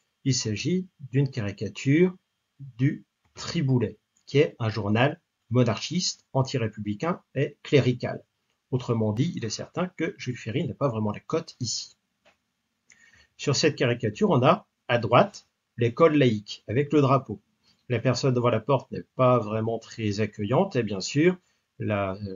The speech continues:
seule, le seul élève qu'elle parvient à avoir, c'est un âne. La figure de l'âne est très utilisée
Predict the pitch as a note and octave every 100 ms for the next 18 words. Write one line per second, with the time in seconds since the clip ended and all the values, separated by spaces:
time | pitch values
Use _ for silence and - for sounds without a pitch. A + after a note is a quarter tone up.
0 | F2 - - B2+ A#2+ G2 F2+ G2+ - C3
1 | B2+ C3 C#3 C3+ - _ _ _ - G#2+
2 | A#2 A2+ A2 B2 B2+ B2+ _ _ A2 G#2+
3 | - A2+ G2 A#2 C3+ F#3+ - _ - -
4 | - E3+ - - C3+ A#2 G2 G2 - _
5 | _ - _ - B2+ B2+ B2+ A#2+ A2 A2
6 | D3+ A2+ - - C#3+ B2+ B2+ G#2+ G#2 D#3+
7 | -